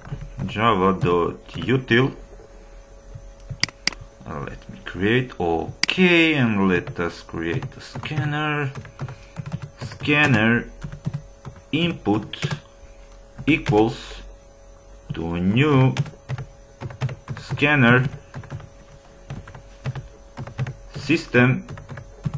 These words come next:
dot in. Okay. And we need to ask a question. System out print line.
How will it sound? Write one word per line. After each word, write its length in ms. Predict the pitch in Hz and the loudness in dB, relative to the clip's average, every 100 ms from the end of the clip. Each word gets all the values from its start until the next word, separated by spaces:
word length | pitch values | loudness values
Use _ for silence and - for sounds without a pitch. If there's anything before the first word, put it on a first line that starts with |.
| - - - - | -12 -14 -12 -8
dot 440 | 92 95 104 - - - | 2 6 6 2 -8 4
in. 340 | 196 110 71 - - - - - - - - - - - - - - - - - - | 6 6 4 -8 -20 -20 -14 -14 -14 -20 -20 -20 -20 -20 -20 -14 -12 -12 -16 -20 -2
Okay. 840 | 95 95 85 - - 143 151 160 - - - - - - - - - - - - - - - - - - | 4 6 6 4 0 4 4 2 -8 -14 -12 -12 -16 -18 -20 -20 -18 -18 -18 -18 -18 -18 -20 -20 -8 0
And 640 | 117 185 175 160 151 139 | 6 8 6 4 2 6
we 300 | 139 131 120 | 8 8 8
need 320 | 123 120 - | 6 4 0
to 560 | 110 104 101 98 98 98 | 0 2 4 4 6 4
ask 240 | - - | 2 -8
a 80 | 90 | -8
question. 1300 | - 143 151 - - 143 143 139 139 135 135 135 131 - - - - - | 0 4 4 2 -2 0 2 4 6 6 6 4 0 -6 -20 -20 -20 -10
System 480 | - 117 - 98 | -4 -4 0 2
out 260 | 101 92 - | 2 2 -2
print 520 | - 110 101 87 - | -4 0 0 0 0
line. 760 | 127 143 143 135 131 135 131 | 2 6 6 6 6 6 4